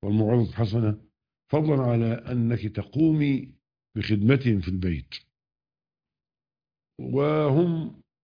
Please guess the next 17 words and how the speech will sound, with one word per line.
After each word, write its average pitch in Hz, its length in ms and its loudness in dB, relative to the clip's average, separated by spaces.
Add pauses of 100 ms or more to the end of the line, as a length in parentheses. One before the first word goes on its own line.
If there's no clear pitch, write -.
(520)
مصرون، 113 840 0 (720)
فأنت 139 320 0
أثناء 127 500 -2
ذلك 123 320 0
تجلس 110 300 0
في 101 60 -6
غرفة 107 420 -4
واحدة، 120 540 -4 (640)
لا 110 200 0
يعد 117 360 0
ذلك 104 400 -2
عقوقاً، 82 500 -12 (1000)
وإنما 113 360 2
يعد 107 320 -2
ذلك 104 380 -2
إنكارا 117 720 -4
للمنكر. 117 720 -2